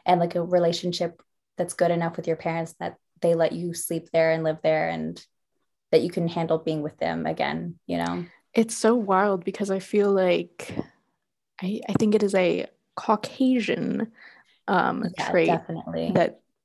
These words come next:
Speaker 2: when those kids turn eighteen, they're like, "I wanna move out immediately. Like, I wanna get out of here," which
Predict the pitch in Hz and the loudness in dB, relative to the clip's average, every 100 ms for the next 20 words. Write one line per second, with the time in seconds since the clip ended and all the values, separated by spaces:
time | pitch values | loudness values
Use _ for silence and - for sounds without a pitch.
0 | _ 220 165 170 170 170 170 170 - 208 | _ -6 0 0 0 0 0 -2 -2 -4
1 | 185 - 196 180 175 175 170 - 175 170 | -4 -6 -2 -2 0 0 0 -4 -4 -2
2 | - - - 208 _ 202 185 185 180 180 | -2 -2 -2 -6 _ 2 4 2 2 2
3 | 180 175 185 180 175 175 180 175 175 170 | 2 2 0 -2 0 0 0 0 2 0
4 | 180 185 180 185 180 175 180 180 175 175 | 2 0 0 0 0 0 -2 0 0 0
5 | - - - - _ 190 185 185 - - | -6 -18 -20 -20 _ 2 2 2 -8 -14